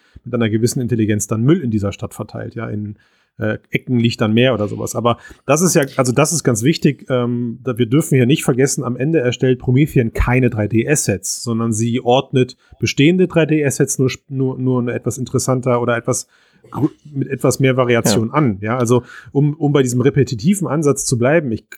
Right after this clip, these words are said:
Speaker 1: kann mir schon vorstellen, dass auch bei einem Promethean es passieren kann, bei einem Promethean, äh, generated Game oder, äh, designed Game,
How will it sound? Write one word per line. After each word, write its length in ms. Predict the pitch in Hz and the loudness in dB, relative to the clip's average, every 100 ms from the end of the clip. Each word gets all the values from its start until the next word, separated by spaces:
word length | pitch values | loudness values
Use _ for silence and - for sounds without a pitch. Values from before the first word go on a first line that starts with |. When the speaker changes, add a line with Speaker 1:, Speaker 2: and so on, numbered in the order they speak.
| - | -4
Speaker 1:
kann 140 | 131 | 0
mir 100 | 123 | 2
schon 200 | 123 175 | 2 2
vorstellen, 380 | 185 175 - 147 | 4 2 2 0
dass 180 | 123 - | 0 0
auch 280 | 120 170 175 | 2 2 2
bei 120 | 139 | 0
einem 140 | 131 | -2
Promethean 760 | - 117 156 185 131 107 127 - _ _ | -2 2 2 4 2 2 0 -6 _ _
es 160 | 123 - | -6 -2
passieren 440 | 131 - 135 151 | -2 0 0 0
kann, 320 | - 139 147 | -2 -4 -4
bei 100 | 120 | -4
einem 80 | 117 | -4
Promethean, 720 | 113 123 156 - 127 123 123 | -2 0 0 2 0 0 -4
äh, 120 | 117 104 | -8 -4
generated 500 | 120 113 110 104 - | 0 0 0 -2 0
Game 400 | 120 127 127 151 _ _ _ _ _ - | 2 2 0 -6 _ _ _ _ _ -2
oder, 360 | 127 120 104 - _ _ _ | 2 2 0 -6 _ _ _
äh, 300 | 113 107 104 | 2 2 0
designed 500 | 95 110 113 135 - | -2 0 2 2 0
Game, 340 | 110 104 120 | 2 2 0